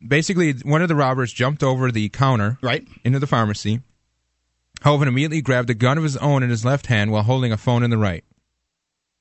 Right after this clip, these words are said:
Speaker 1: And then the armed robber attempted to fire at Hovind three times, but the gun malfunctioned. Hovind returned fire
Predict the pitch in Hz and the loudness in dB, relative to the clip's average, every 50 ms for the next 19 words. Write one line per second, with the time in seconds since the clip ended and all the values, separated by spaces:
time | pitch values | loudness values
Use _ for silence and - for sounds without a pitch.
0 | _ _ _ - _ _ _ _ - 117 120 123 123 120 120 117 120 120 131 135 | _ _ _ -20 _ _ _ _ -2 0 2 2 2 2 2 2 2 2 0 0
1 | 135 131 131 120 120 120 117 113 107 117 131 151 160 143 147 139 131 120 120 117 | 0 0 0 0 0 0 0 0 0 0 0 0 0 0 0 0 0 0 0 -2
2 | 117 117 - _ _ - 117 - - 147 139 117 127 113 104 - - 143 165 196 | -2 -4 -8 _ _ -8 -4 -2 0 0 0 0 -2 -4 -4 -2 0 0 2 2
3 | 190 160 123 123 123 113 104 104 98 - 127 139 170 - - 170 156 123 101 95 | 0 0 -2 -2 -2 -2 -2 -4 -4 -2 -2 -2 -2 0 0 0 2 2 0 -2
4 | 90 98 - 110 107 110 104 104 104 104 101 101 101 - 131 123 113 - - - | -4 -4 -6 -4 -4 0 0 0 0 2 0 0 0 0 0 0 0 -2 -6 -8
5 | - - _ _ _ _ _ _ 123 127 120 120 117 113 110 104 - - 170 185 | -10 -12 _ _ _ _ _ _ 0 2 2 2 0 0 0 0 0 0 0 0
6 | 175 143 - 131 113 104 104 101 98 | 0 0 0 0 2 2 0 0 -2